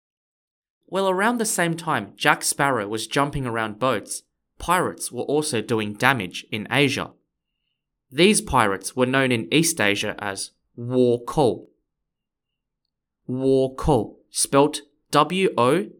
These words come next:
K O U, can mean either Japanese pirates or dwarf pirates. In Korean, it is pronounced Wegu,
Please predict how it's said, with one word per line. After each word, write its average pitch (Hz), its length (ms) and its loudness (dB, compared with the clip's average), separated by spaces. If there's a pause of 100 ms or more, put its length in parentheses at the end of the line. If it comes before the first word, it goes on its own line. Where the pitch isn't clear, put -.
(100)
K 135 300 2
O 120 120 2
U, 110 440 0 (380)
can 143 240 0
mean 147 440 0 (260)
either 147 280 6
Japanese 131 680 -2
pirates 190 560 -2 (200)
or 131 140 4
dwarf 135 540 2
pirates. 92 580 -4 (680)
In 165 200 6
Korean, 151 640 2
it 139 100 2
is 135 120 2
pronounced 139 560 -2 (140)
Wegu, 117 600 2